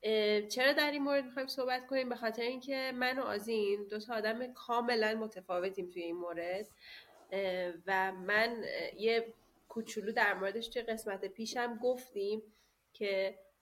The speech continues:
اه، من یه آدمیم که، یعنی برای خودم گشتم ببینم که چه جوری می‌تونم، ام، شروع کنم به این برنامه ریزی این مدلی با پلنر،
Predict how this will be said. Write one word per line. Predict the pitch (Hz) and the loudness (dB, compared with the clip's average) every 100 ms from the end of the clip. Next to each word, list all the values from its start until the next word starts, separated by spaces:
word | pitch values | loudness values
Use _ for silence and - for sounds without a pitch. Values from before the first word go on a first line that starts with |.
| _ _ | _ _
اه، | 202 196 190 | -4 -2 -2
من | 202 220 233 262 | 0 4 4 4
یه | 262 240 | 2 2
آدمیم | 214 220 226 226 220 | 2 0 2 0 0
که، | 226 208 185 | 0 0 2
یعنی | 208 214 208 - _ - | 0 -2 -6 -12 _ 2
برای | 208 226 | 4 4
خودم | 240 - 269 269 269 254 | 2 2 2 4 2 4
گشتم | 262 262 262 240 | 2 2 -2 0
ببینم | 240 240 247 247 | 0 0 0 -2
که | 254 269 262 - - - | 0 0 -2 -12 -20 -2
چه | 233 226 | 2 2
جوری | 214 226 | 2 0
می‌تونم، | 240 226 - 190 185 180 180 | -2 -4 -4 -2 -2 -2 -4
ام، | 170 175 170 165 - - _ _ _ _ _ _ - | -4 -2 -2 -4 -8 -14 _ _ _ _ _ _ -12
شروع | - 233 214 247 247 | -6 -4 -2 -4 -2
کنم | 226 196 175 180 185 | 0 0 0 -2 0
به | 180 | 0
این | - 208 214 | 2 0 0
برنامه | 202 180 185 185 185 | 2 0 0 -2 -2
ریزی | 185 180 185 226 | -4 -6 2 4
این | 208 202 | 4 2
مدلی | 190 196 180 180 196 220 | 0 0 -2 -2 -4 -2
با | 226 214 | 0 0
پلنر، | - 185 185 175 185 190 208 | -2 -2 0 -2 0 0 0